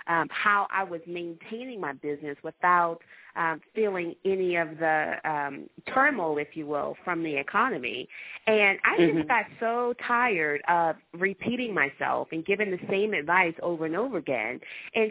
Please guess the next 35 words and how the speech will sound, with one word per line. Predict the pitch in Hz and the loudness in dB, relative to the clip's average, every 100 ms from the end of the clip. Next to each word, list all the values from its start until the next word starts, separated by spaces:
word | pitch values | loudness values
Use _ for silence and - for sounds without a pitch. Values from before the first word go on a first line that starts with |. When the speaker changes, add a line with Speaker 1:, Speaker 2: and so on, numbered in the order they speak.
| 214 | 2
Speaker 1:
so | 269 | 0
many | 320 440 392 | 2 2 0
people | 277 269 202 196 | -2 -4 -4 -2
said, | 196 175 | -2 -2
"Will | 196 | -4
you | 254 | -2
mentor | 302 185 208 - 175 139 | 0 0 0 -2 -4 -4
me? | 135 143 | -4 -6
Will | 165 | -6
you | 254 | -6
coach | - 233 269 - | -4 -2 -2 -4
me?" | 156 123 117 - - - | -6 -6 -8 -12 -20 -2
Well, | 294 294 | 2 2
it's | 285 269 | 0 -4
never | 269 277 269 | -4 -4 -2
really | 247 247 226 | 0 0 -2
been | 196 214 | -2 -2
my | 202 175 | 0 -4
desire | 160 151 151 160 185 147 | -4 -4 -2 0 0 -2
to | 139 151 | -8 -10
be | 151 143 139 - | -8 -8 -8 -6
a | - 147 | -6 -4
coach | - 151 160 175 160 | -4 -2 -2 -6 -6
or | 123 | -6
a | 120 | -6
personal, | - 170 - 143 98 | -4 -4 -4 -6 -4
you | - 226 | -4 0
know, | 139 | 0
a | 127 | 0
trainer | - 190 180 185 175 | 2 2 2 2 2
or | 156 | 2
anything | 175 180 180 160 | 2 -4 -4 -6
of | 151 | -4
that | 156 135 | -4 -4
nature. | 190 523 - 139 127 | -6 -8 -6 -4 -4